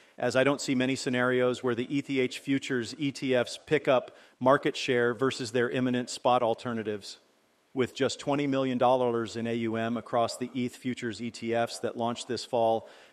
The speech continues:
there's not a whole lot of need for high-volume C M E markets. That will likely be the case for every other asset for which C M E ultimately lists a market as well, and it's much more likely Wall Street firms will lobby to trade perps than wait on the sidelines for U S regulators to greenlight the C M E markets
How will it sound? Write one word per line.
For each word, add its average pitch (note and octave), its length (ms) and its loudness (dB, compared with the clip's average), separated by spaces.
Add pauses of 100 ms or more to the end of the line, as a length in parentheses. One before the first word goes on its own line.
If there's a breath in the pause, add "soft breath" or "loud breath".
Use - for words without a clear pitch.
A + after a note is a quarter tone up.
there's A#2+ 220 -2
not A#2+ 180 2
a A#2 60 2
whole B2 200 0
lot A#2 180 2
of A2 80 -6
need A#2+ 280 -2
for A2 180 -6
high-volume A2+ 640 0
C B2 260 -4
M A2+ 100 -2
E A2+ 140 -4
markets. A2 640 -6 (640 soft breath)
That A#2+ 180 2
will A#2 140 -2
likely B2 340 2
be A#2 160 -4
the A2+ 100 -4
case B2 360 -4
for A#2+ 180 -4
every B2 240 0
other A2+ 220 0
asset A#2 500 0
for A#2+ 80 -6
which A2 220 -6
C A#2+ 180 -4
M A2+ 120 -4
E A2+ 120 -4
ultimately A#2+ 500 -4
lists A2+ 360 -4
a A#2+ 40 -6
market A2+ 360 -2
as G2+ 120 -10
well, A#2+ 380 2 (540 loud breath)
and A#2 80 -4
it's A2+ 100 -6
much C#3 220 -2
more C3+ 160 2
likely B2 340 4
Wall A#2+ 200 0
Street B2 220 -4
firms A#2 400 -4
will A2 200 -4
lobby A#2 320 4
to A2+ 100 -6
trade A#2 320 -4
perps C3+ 380 2
than A2+ 180 -2
wait A#2+ 180 2
on B2 120 0
the A2+ 80 -4
sidelines A#2+ 580 4
for - 140 -6
U B2 200 2
S A#2 140 0
regulators A#2 600 2
to A#2+ 100 -8
greenlight A#2 520 0
the - 60 -14
C B2 220 -4
M A2+ 100 -2
E A2+ 80 0
markets A#2 560 -2